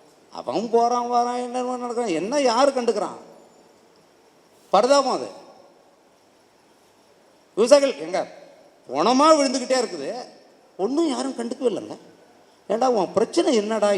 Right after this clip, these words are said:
ஏதுடா கேட்கறதுக்கு ஆளு கிடையாதுங்க. ஏன்னா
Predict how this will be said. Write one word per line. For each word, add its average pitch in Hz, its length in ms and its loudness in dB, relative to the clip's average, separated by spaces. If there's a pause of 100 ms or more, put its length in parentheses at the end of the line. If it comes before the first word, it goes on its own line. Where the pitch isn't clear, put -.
ஏதுடா 240 300 2 (400)
கேட்கறதுக்கு 240 480 0
ஆளு 262 160 0
கிடையாதுங்க. 170 360 -8 (3000)
ஏன்னா 170 140 -4